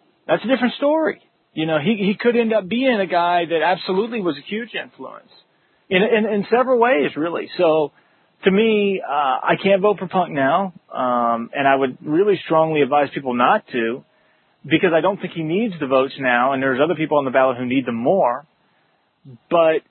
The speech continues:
uh, it's hard to, it, you know, he's, his stock, I think, will actually go up. I think in five years he will be a better candidate than he is now.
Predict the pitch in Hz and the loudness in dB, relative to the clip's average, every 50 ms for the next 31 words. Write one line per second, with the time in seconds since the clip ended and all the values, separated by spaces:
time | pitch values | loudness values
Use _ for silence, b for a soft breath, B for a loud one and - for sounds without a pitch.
0 | _ _ _ _ - 127 127 123 120 120 117 113 110 113 117 110 113 120 131 151 | _ _ _ _ -10 -8 -6 -6 -6 -6 -6 -6 -6 -4 -4 -4 -2 -2 0 0
1 | 175 180 - - - - - - - - - 165 180 202 214 226 233 202 196 - | -2 -2 -4 -10 -20 -20 -18 -16 -12 -4 0 2 2 2 2 0 -2 -4 -8 -10
2 | - - 170 165 196 185 - _ - 127 147 156 196 190 170 175 170 170 170 165 | -8 -6 -2 0 0 -2 -2 _ -10 -10 -8 -2 0 0 2 4 4 2 2 0
3 | - 123 143 127 - - _ _ _ _ _ - 160 139 151 233 269 226 190 - | -2 -4 -8 -10 -12 -18 _ _ _ _ _ -12 -8 -2 0 2 2 2 0 -2
4 | 175 160 240 294 254 - - - 254 233 220 214 202 - 175 175 151 - 185 190 | -2 0 2 2 2 0 -2 0 2 2 4 2 2 2 2 0 2 0 -2 -2
5 | 160 - 165 156 151 151 151 - - 156 143 131 135 131 120 113 113 107 107 - | 0 0 2 2 2 2 2 0 -2 -4 -2 2 2 2 4 4 4 2 2 0
6 | - _ _ _ _ _ B B B - 160 160 - 233 220 190 208 180 - 208 | -2 _ _ _ _ _ B B B 0 0 0 0 -2 -2 -2 -4 -4 -2 0
7 | 202 202 208 180 180 196 190 180 160 - 180 180 160 147 135 156 151 131 123 139 | 2 2 2 0 0 0 0 0 0 -2 -4 -2 -2 -2 0 0 0 2 2 0
8 | 135 135 - - 139 131 123 123 120 123 120 120 127 127 123 - 117 - - - | 0 0 -4 -6 -6 -6 -4 -4 -4 -6 -6 -6 -6 -8 -8 -10 -10 -10 -12 -12